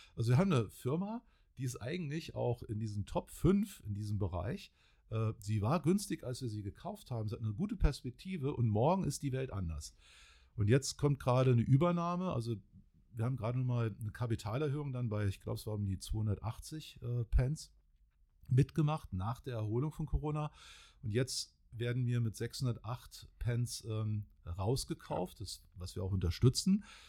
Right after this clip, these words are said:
weil eben, ähm, jetzt andere erkennen, ja, die Branche ist ja gut und nach Corona geht's Leben weiter. Nur ich hab jetzt eben auch gelernt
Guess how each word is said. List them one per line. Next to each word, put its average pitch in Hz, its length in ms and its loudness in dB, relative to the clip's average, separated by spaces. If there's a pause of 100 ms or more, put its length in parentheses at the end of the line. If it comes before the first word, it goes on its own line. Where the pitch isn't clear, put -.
(240)
weil 123 260 2
eben, 131 460 0
ähm, 110 200 0
jetzt 104 360 -6
andere 135 300 0
erkennen, 131 600 -2 (380)
ja, 95 100 -4
die 131 120 0
Branche 135 340 0
ist - 140 -2
ja 143 120 4
gut 117 320 -2
und 117 240 -4
nach 107 240 -4
Corona 127 360 0
geht's 120 200 -4
Leben 113 280 2
weiter. 117 460 2 (360)
Nur 127 380 6 (320)
ich - 180 -2
hab 175 160 -2
jetzt 170 220 -4
eben 143 400 -6
auch 123 240 -6
gelernt 113 640 0